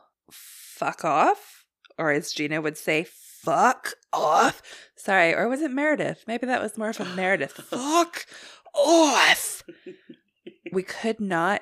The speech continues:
Speaker 1: get a finale without just one last glimpse of Gina's asshole
Speaker 2: Oh,
Speaker 1: ex.
Speaker 2: yeah.
Speaker 1: Why?
Speaker 2: No.
Speaker 1: Like, I, just as this man had faded from my memory,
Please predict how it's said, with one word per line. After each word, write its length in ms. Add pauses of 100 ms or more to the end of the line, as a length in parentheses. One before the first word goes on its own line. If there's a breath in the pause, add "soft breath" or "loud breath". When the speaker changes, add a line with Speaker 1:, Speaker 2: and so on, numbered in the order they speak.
Speaker 1:
get 160
a 60
finale 600
without 360
just 240
one 320
last 580
glimpse 480 (260)
of 180
Gina's 560 (140)
asshole 720
Speaker 2:
Oh, 560
Speaker 1:
ex. 480 (360)
Speaker 2:
yeah. 180
Speaker 1:
Why? 500 (340 loud breath)
Speaker 2:
No. 380
Speaker 1:
Like, 460 (100)
I, 100 (520)
just 440
as 240
this 220
man 300
had 180
faded 480
from 220
my 180
memory, 640